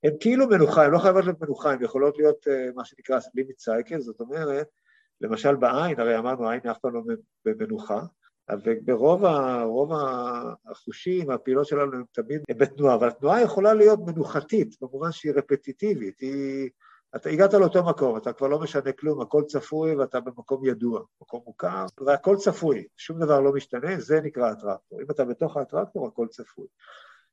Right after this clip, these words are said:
הטרקטורים האלה נאספים עם ניסיון החיים דרך תהליכי למידה, אנחנו אוספים כל מיני טרקטורים, ואלה הציפיות שלנו בגדול, אנחנו מצפים מהעולם שהוא ייפול על אחד מהטרקטורים האלה.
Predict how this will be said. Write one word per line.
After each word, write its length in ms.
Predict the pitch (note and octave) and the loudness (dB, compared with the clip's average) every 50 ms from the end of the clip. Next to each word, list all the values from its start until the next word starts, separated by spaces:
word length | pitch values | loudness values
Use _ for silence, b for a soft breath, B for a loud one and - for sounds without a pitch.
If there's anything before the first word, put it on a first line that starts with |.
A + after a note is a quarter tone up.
| _ - | _ -10
הטרקטורים 640 | - A2+ - C3+ D3+ F3 E3+ - G#3+ F#3+ G3+ G3 F3+ | -8 -6 0 2 2 2 6 6 6 8 8 8 8
האלה 260 | E3+ E3+ G3+ A3+ A3+ | 6 6 6 6 6
נאספים 580 | G3 E3+ D#3 D3+ - - - - - D#3+ F3 F3 D3+ | 4 2 0 0 -2 -4 -8 -6 -6 -6 -6 -6 -6
עם 120 | C3+ D3 D3 | -8 -8 -6
ניסיון 360 | D3+ C#3+ - C#3+ C3+ C3+ C#3+ | -6 -4 -2 -2 0 0 0
החיים 340 | C3 - - A2+ A2+ C3 C3+ - | -2 -2 -2 -2 -2 -4 -4 -4
דרך 320 | A#2+ A2+ A#2+ B2+ B2 - - | -2 0 0 -2 -2 -6 -8
תהליכי 360 | - A#2 A2 G#2+ - - A2+ | -8 -6 -6 -6 -4 -4 -4
למידה, 400 | A2+ A2+ G#2+ G#2 G2+ - G2+ A2+ D#3 E3+ - _ - | -4 -4 -6 -8 -10 -8 -10 -10 -10 -12 -16 _ -20
אנחנו 200 | A2+ - - A2 | -14 -10 -10 -10
אוספים 200 | - - C3+ B2+ | -6 -6 -8 -6
כל 180 | - A2 G#3+ | -4 -6 -6
מיני 180 | G#3+ A2 G#2 - | -6 -6 -8 -8
טרקטורים, 520 | G#3+ F2 - - _ - C3 D#3+ A3 B3+ C4 b b b b b b _ - G2+ | -10 -14 -18 -14 _ -8 -8 -8 -8 -8 -12 b b b b b b _ -6 2
ואלה 200 | A2 C#3 E3+ A3 | 4 4 6 6
הציפיות 460 | A#3+ A#3 B3+ B3 - A3+ G#3+ A3+ A3+ A3+ | 4 2 0 -2 4 6 6 6 6 4
שלנו 440 | B3 A#3+ A3+ - - F3+ D#3+ D3+ | 0 -2 -4 -4 -4 -4 -2 0
בגדול, 440 | C#3+ D3 C#3+ D3+ D3 F#3+ F#3 C#3+ G#2+ G2+ | -2 0 2 2 2 2 0 0 -4 -8
אנחנו 200 | G#2+ - - - | -10 -14 -16 -18
מצפים 440 | _ - C#3 - - G3 G#3+ A3+ A3 | _ -8 -8 -4 0 0 0 0 0
מהעולם 400 | F#3+ D3+ C3 A#2+ B2+ D#3 G3 C4+ - - _ _ _ _ _ | 0 2 2 4 4 4 4 2 0 -6 _ _ _ _ _
שהוא 160 | - - C#3+ | -6 -2 -2
ייפול 260 | C#3+ C#3+ F3 F#3 G3+ | -2 2 4 4 6
על 120 | G3+ F#3+ | 6 4
אחד 200 | E3 - D#3+ D#3+ | 4 2 0 0
מהטרקטורים 680 | D#3 D#3 D3 C3+ - B2 C3+ C#3+ - - - C#3 B2 G#2+ F#2+ - | 0 -2 -2 -2 -2 -4 -6 -6 -6 -8 -8 -6 -6 -8 -8 -12
האלה. 120 | - G#2+ | -16 -18